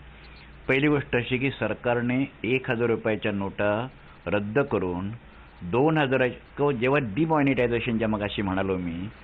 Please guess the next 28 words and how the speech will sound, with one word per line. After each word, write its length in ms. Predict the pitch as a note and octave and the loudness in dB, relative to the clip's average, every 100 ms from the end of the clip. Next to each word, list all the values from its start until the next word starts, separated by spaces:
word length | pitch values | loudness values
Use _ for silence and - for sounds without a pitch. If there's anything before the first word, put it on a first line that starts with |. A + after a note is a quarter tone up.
| - - - | -20 -20 -8
म्हणजे 180 | G2 A2+ | -4 -2
ऑफिशियल 640 | - G#2 - D3+ - D#3 | -2 -4 -4 -4 -2 -2
करन्सीला 680 | C#3+ A#2+ A#2 A#2 - A2+ B2 | 0 -2 0 -2 -4 0 0
डिरेकग्नाइज 640 | B2+ A#2 C#3 C3 B2+ A2 G#2 | 0 0 2 2 2 0 -2
करणं, 440 | - F#2+ F#2 G#2 - | -4 -2 -2 -4 -6
तिची 180 | A2 C3 | -6 -2
मान्यता 400 | A#2 G#2 A#2+ A#2 | 0 0 0 0
काढून, 200 | A#2+ G2 | -2 -2
करन्सी 440 | - A#2+ D3 D3 | 0 0 0 0
म्हणजे 200 | D3+ E3 F#3 - - | 0 0 -2 -6 -4
ती 60 | G3 | 0
मान्यता 340 | D3+ C3 D#3 | 2 2 0
काढून 240 | D3+ D#3+ D3 | 2 2 2
घेणं. 140 | A#2+ | 2
आज 100 | B2+ | 0
पाचशे 320 | C3+ A#2+ - | 0 -2 -2
रुपयाच्या 260 | C#3 C#3 C3 | 0 0 0
नोटला 200 | A#2+ C3+ | -2 0
बाजारामध्ये 460 | A#2+ A2 A#2 B2 B2+ | 2 2 2 0 2
काही 160 | A2+ | 0
किंमत 340 | G2+ G2 G2+ E2 | 0 -2 -4 -4
नाही. 160 | D#2+ D2+ C#2+ - - - - - - - | -10 -12 -18 -18 -18 -18 -20 -20 -20 -6
That 180 | - C3 | 0 0
is 100 | C#3 | 2
derecognition 680 | A2+ D#3+ D#3 C#3+ B2+ B2 | 2 2 4 4 2 2
of 80 | A2 | 0
the 140 | G2 | -2
currency. 420 | - F#2 E2+ E2 | -4 -4 -6 -8